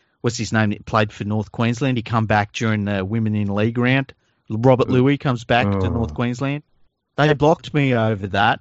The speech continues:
Speaker 1: I said it was disgusting. They blocked me on Twitter over that when that happened.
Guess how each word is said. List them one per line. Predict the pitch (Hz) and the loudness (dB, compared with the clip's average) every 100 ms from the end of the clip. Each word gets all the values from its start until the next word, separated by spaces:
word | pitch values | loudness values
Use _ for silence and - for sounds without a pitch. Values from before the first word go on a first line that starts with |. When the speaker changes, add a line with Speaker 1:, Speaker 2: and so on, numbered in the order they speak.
| - | -2
Speaker 1:
I | 135 | -2
said | - 143 | 0 -2
it | 123 | -2
was | 117 - | -6 -8
disgusting. | 110 - 120 123 127 117 104 | -10 -6 -2 -2 -4 -8 -4
They | 104 | -4
blocked | 113 107 110 | -2 -4 -2
me | 104 | -4
on | 95 | -4
Twitter | - 117 117 | -4 0 2
over | 95 92 | 2 -2
that | 98 - | -4 -4
when | 104 | -4
that | 95 90 | -4 -4
happened. | 95 98 113 | -4 -4 -8